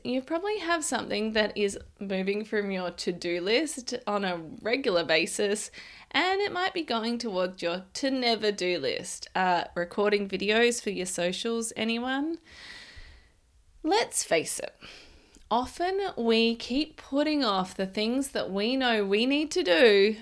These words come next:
because we don't want to suck at them. We don't want people to know that we don't have our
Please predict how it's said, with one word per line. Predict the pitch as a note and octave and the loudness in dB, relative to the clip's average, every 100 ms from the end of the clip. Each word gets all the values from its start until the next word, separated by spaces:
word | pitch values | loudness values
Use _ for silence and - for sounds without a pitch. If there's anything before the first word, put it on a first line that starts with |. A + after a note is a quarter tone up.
| - | -6
because | C4 A#3+ C4 C4 C4 | -4 -2 2 2 2
we | C4+ | 0
don't | A#3+ B3 A#3+ C4 - | 0 4 4 4 0
want | A#3+ B3+ | -2 0
to | |
suck | B3+ - A#3+ C#4 | 0 2 0 2
at | E4+ - | -2 0
them. | C#3 B2+ - - - - - | 0 -2 -4 -14 -20 -20 -10
We | - | 0
don't | C4 C#4 | 2 2
want | C#4 C#4 | 0 0
people | C#4+ C4+ C4 | 0 2 2
to | B3+ | 2
know | A#3+ A#3 A3+ A3+ A3+ | 2 4 4 4 4
that | G#3+ | 2
we | G3 G#3+ | 2 -2
don't | G#3+ G3+ G#3 A3+ A3 | 0 2 2 2 -2
have | - G3+ G#3 | -2 0 2
our | G3+ | 2